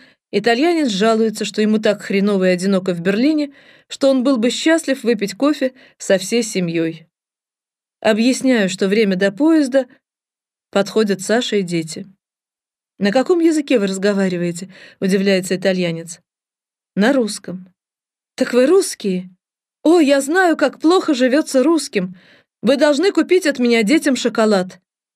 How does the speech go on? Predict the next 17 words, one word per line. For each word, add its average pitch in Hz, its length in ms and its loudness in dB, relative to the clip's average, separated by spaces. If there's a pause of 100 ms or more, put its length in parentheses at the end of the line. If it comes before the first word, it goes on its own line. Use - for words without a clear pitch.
(140)
Сует 233 360 2
десять 214 340 -4
марок 302 380 0 (200)
и 214 120 0
убегает, 233 560 0
размахивая 190 680 0
руками. 175 640 -6 (1000)
«Ну 254 220 2
вот», — 190 400 -2 (340)
фыркают 190 520 0
дети, 202 480 -2 (280)
уже 220 420 0
развращенные 220 920 0
за 196 160 0
время 196 280 0
пути 196 280 -4
подаяниями. 175 960 -2